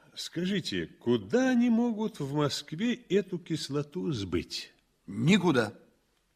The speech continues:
Speaker 2: Если заранее не сговорились. А если сговорились, то им и не надо было из Москвы вырываться. Подождите,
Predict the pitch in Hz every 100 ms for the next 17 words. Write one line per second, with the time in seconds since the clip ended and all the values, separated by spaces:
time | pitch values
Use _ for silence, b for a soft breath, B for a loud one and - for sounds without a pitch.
0 | _ _ _ 107 175 - 190 151 160 190
1 | 208 170 156 165 123 151 147 117 80 78
2 | - - _ _ _ 113 139 202 185 196
3 | 180 180 208 233 247 156 - - - 190
4 | 196 226 233 220 - 233 247 254 240 220
5 | 190 196 180 147 156 147 - 131 117 117
6 | 110 87 - - _ _ _ _ _ _
7 | _ _ _ _ _ _ - 180 202 156
8 | 135 85